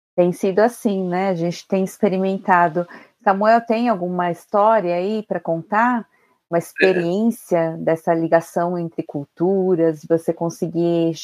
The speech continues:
Speaker 1: abrir, talvez, o coração de uma pessoa, ou, ou, sabe, de chegar aí com a mensagem tão especial do evangelho, né, na vida de pessoas?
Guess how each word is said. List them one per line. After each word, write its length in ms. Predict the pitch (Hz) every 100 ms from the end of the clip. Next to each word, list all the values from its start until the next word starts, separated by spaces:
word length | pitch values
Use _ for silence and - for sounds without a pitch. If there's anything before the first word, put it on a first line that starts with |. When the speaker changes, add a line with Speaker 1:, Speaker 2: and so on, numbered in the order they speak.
| -
Speaker 1:
abrir, 520 | - 147 147 208 226
talvez, 440 | 175 151 143 170 151
o 40 |
coração 720 | - 151 151 - 175 185 175 - - - _ -
de 60 |
uma 60 | 151
pessoa, 840 | - 151 - - 185 196 185 165 151
ou, 340 | 151 151 147
ou, 80 | 160
sabe, 360 | 196 190 156
de 120 | 143 147
chegar 640 | - 170 147 175 220 233 _ _ _ _
aí 420 | 151 156 160 165
com 360 | 170 175 165 170
a 60 | 165
mensagem 800 | 160 156 - 175 190 180 165
tão 280 | 151 196 226
especial 580 | 208 - 180 - 175 170
do 80 | 165
evangelho, 840 | 160 160 156 139 170 220 196 160
né, 280 | 156 170 214 - _ _ _ _
na 160 | - 165
vida 300 | 147 156 156
de 100 | 143
pessoas? 840 | - 147 - 220 247 185 151 -